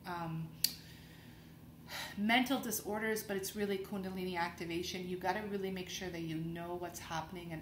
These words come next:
enter a proper program. So it's an eight-week program, one-on-one with me. It's, it's healing, yes, but it's more me teaching you the higher timelines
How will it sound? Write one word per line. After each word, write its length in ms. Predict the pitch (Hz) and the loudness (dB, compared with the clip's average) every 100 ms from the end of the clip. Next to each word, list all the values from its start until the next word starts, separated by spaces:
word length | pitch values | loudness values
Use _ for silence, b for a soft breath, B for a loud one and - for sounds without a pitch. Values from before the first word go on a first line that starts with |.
| 170 | -6
enter 540 | 175 180 - 170 165 160 175 | -6 -6 -6 -6 -6 -6 -8
a 60 | 165 - | -8 -8
proper 300 | - 160 165 175 - | -4 -4 -4 -8 -6
program. 400 | 165 170 175 202 | -6 -4 -4 -4
So 340 | - 165 160 B B - | -4 -2 -2 B B -8
it's 160 | 175 | -6
an 100 | 175 160 | -6 -4
eight-week 400 | 175 165 180 - | -4 -2 -4 -6
program, 480 | - 165 170 170 165 | -6 -4 -2 0 0
one-on-one 480 | 156 156 156 156 | -2 -2 -4 -4
with 180 | 165 165 | -6 -6
me. 280 | 185 180 180 B B B - - | -6 -4 -6 B B B -12 0
It's, 300 | 208 - - | 2 2 0
it's 200 | 214 202 | -2 -2
healing, 580 | - - 220 214 196 180 | -2 -2 0 2 2 2
yes, 320 | 180 180 175 - | 4 4 4 -2
but 120 | 170 | -4
it's 180 | 165 190 | -4 -2
more 220 | 185 180 | -2 0
me 240 | 185 180 | -2 -2
teaching 500 | 170 - 170 - 170 | -6 -8 -6 -4 -4
you 200 | 175 170 | -6 -4
the 100 | 165 | -2
higher 380 | 160 - 160 165 | -2 -2 -2 -2
timelines 1000 | 165 - 160 170 175 165 160 151 - | -4 -4 -2 -2 -2 -4 -4 -4 -6